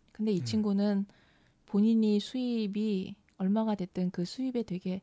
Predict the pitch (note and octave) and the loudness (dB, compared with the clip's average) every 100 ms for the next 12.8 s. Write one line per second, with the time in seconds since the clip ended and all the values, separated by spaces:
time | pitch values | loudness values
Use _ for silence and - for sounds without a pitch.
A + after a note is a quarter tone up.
0 | _ _ _ _ - B3+ C4 B3+ G#3 G3+ | _ _ _ _ -12 -10 -6 -4 -4 -4
1 | F#3+ F#3 _ _ _ _ _ F#3+ F3+ F3+ | -4 -6 _ _ _ _ _ -6 -2 0
2 | B3+ B3 G#3+ G3 F#3 E3+ - E3+ A3 - | 0 0 -2 -2 -6 -8 -8 -6 -6 -6
3 | - F#3+ - F#3 F3+ F#3 F3+ F#3 - F#3 | -6 -6 -6 -8 -4 -4 -6 -14 -18 -20
4 | _ _ _ - C3 G2+ - _ _ _ | _ _ _ -2 -2 -2 -10 _ _ _
5 | _ _ _ _ _ G3+ G3 G3+ G3 _ | _ _ _ _ _ -10 -6 -6 -6 _
6 | _ _ - - G#3+ G#3+ A3 G#3 G3+ E3+ | _ _ -16 -4 2 4 4 6 6 4
7 | - _ _ _ _ _ _ _ _ - | 0 _ _ _ _ _ _ _ _ -12
8 | - G#3 G#3+ G3+ F3+ F#3 F3+ - F3+ F#3 | -4 0 2 4 2 2 0 -4 -4 -2
9 | F#3 F#3+ G#3 F#3+ G3+ C#4+ - _ _ _ | 0 0 0 0 -2 -6 -8 _ _ _
10 | _ _ _ _ _ _ - - G#3 G3+ | _ _ _ _ _ _ -16 -4 -2 -2
11 | F#3+ - F3+ F#3+ F#3 - F3+ F3+ - F3 | -8 -4 0 0 -2 -4 -4 -4 -6 -6
12 | F3+ G3 F3+ E3+ F3+ F#3 C#4+ | -4 -4 -4 -6 -8 -10 -10